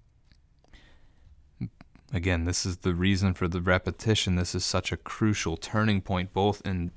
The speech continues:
in the idea of Judaism and in Christianity it-, itself, as this, I don't necessarily want to call it a new faith. It's, it's what Judaism was meant to be, might be a way to say it. That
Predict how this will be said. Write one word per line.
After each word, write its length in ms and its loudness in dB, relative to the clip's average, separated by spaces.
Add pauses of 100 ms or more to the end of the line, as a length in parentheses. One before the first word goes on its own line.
(120)
in 120 -6
the 100 0
idea 240 0
of 120 -4
Judaism 760 0
and 240 -2
in 260 -2
Christianity 840 -2
it-, 120 -10 (100)
itself, 680 0 (680)
as 280 -2
this, 360 -2 (1500)
I 80 -4
don't 160 4
necessarily 560 4
want 160 4
to 120 -6
call 180 2
it 40 0
a 60 2
new 300 4
faith. 560 -8
It's, 500 -10 (1080)
it's 240 -8
what 240 0
Judaism 720 2
was 160 -4
meant 340 0
to 240 -10
be, 340 -6 (100)
might 260 -6
be 100 -4
a 80 -2
way 160 -4
to 80 -10
say 300 -8
it. 220 -14 (1000)
That 160 -6